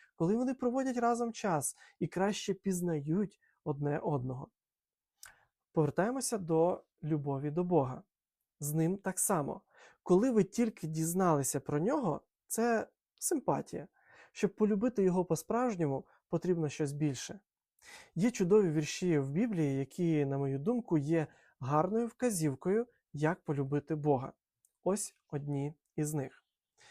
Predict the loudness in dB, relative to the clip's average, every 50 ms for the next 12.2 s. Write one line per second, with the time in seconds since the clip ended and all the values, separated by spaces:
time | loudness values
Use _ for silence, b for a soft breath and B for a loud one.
0 | B B B B B B 2 2 4 6 6 6 6 4 4 4 4 6 6 6
1 | 6 4 4 2 0 -2 -6 -4 0 0 2 2 2 0 0 0 0 0 0 2
2 | 2 2 4 4 4 2 2 2 2 2 0 -2 -4 -4 -4 -2 2 2 2 2
3 | 2 0 0 2 2 2 0 -2 -4 -6 -2 0 2 2 2 2 0 -4 -4 -2
4 | -2 -2 -2 -2 -2 -2 -2 -2 -2 b b b b b b b b 2 2 2
5 | 2 2 -2 -2 2 2 2 4 2 2 0 0 0 0 0 0 0 0 0 0
6 | 0 0 2 4 4 4 2 2 -2 -2 -2 -2 -2 -2 0 0 -2 -2 -4 -6
7 | -4 -2 0 0 0 0 0 0 -2 -2 -2 _ -4 -4 -4 -4 -2 -2 -2 0
8 | 0 -2 -2 -2 -4 -6 b b b b b b b b b -2 2 4 4 4
9 | 2 _ 0 2 2 4 4 4 4 2 2 2 2 2 4 4 4 4 4 4
10 | 4 2 0 -2 -2 -2 0 2 2 2 2 0 0 0 0 0 2 2 2 2
11 | -2 b b b b b b 0 0 2 0 0 0 -2 -4 -2 -2 0 0 2
12 | 2 2 0 -2